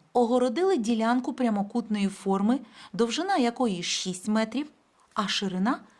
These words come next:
на чотири метри менша. Обчисліть периметр і площу цієї ділянки.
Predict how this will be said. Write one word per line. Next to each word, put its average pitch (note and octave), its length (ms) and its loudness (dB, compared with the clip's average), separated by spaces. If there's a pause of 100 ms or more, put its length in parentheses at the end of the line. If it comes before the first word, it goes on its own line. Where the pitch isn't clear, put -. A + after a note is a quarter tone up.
на D#4 280 2
чотири A#3+ 560 -2
метри A3 560 0
менша. E3+ 500 -4 (1400)
Обчисліть - 880 -2 (340)
периметр B3 640 -2 (460)
і A#3+ 120 2
площу A#3+ 640 -4 (200)
цієї G3 580 0 (200)
ділянки. D#3+ 640 -8